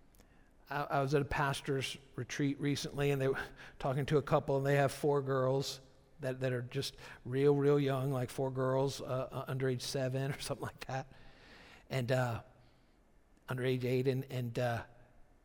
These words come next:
the, the, the father asked me, goes, "You have any word of advice?" That's what I gave him right there. Hug your girl. Don't ever stop hugging your girls.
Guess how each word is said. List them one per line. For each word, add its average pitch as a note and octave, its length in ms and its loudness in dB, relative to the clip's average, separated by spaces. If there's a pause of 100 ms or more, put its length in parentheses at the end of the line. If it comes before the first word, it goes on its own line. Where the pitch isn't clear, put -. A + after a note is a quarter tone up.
(640)
the, C#3+ 80 -6
the, A#2+ 320 -2
the C3+ 80 -2
father C3 300 2
asked C3 200 2
me, C3+ 60 -4
goes, B2 160 -2
"You C3 60 0
have D3 160 2
any D3 100 0
word D3 160 4
of D3 80 0
advice?" C#3 320 2
That's B2 220 -4
what B2 100 0
I B2 60 0
gave A#2 160 -6
him G#2 100 -8 (140)
right B2 180 -8
there. G#2+ 220 -6 (240)
Hug C3 340 -2
your B2 80 -6
girl. B2 300 -6
Don't A#2+ 240 -4
ever C3 200 -2
stop B2 320 -4
hugging A#2+ 320 -4
your A#2+ 120 -4
girls. G#2+ 480 -8